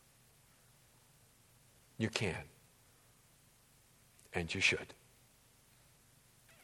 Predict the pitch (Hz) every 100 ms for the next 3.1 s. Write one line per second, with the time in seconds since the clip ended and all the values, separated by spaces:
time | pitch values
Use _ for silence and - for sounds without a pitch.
0 | - - - - - - 101 98 127 135
1 | - 151 131 - 131 131 127 - 147 -
2 | 170 156 135 127 127 113 156 135 127 -
3 | 107